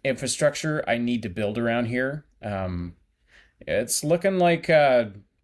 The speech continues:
we're gonna need to build the deck and add an addition to this place real quick. Like, you know, we, uh, we wanna get Buggy out of our bedroom 'cause, you know, she's,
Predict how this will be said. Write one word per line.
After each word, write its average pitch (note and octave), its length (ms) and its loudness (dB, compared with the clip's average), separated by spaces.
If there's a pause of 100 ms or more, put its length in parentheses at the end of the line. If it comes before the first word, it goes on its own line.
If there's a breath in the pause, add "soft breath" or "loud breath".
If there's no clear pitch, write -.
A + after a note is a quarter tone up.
(720)
we're C3 220 -2
gonna D3+ 180 0
need C#3+ 220 0
to C3 80 -4
build A#2+ 640 0 (760)
the A#2 140 -2
deck G#2 640 -4
and G#2+ 460 -4 (140)
add A2+ 180 0
an A#2 80 -2
addition G#2+ 640 -4
to - 120 -6
this G#2 360 -4
place C3+ 640 -2 (720 soft breath)
real C#3+ 240 4
quick. - 520 -2
Like, A#2 240 -2 (400)
you A2+ 100 -4
know, G2 320 -2 (180)
we, A#2 180 -2
uh, G2 240 0 (340)
we B2+ 120 -2
wanna C#3+ 220 2
get C3+ 340 -2 (840)
Buggy C3 420 2
out A#2+ 180 2
of A2 120 -2
our B2 120 4
bedroom C3 600 -2 (540)
'cause, A2+ 240 -6
you D3+ 100 -6
know, B2+ 140 0
she's, D3 360 -6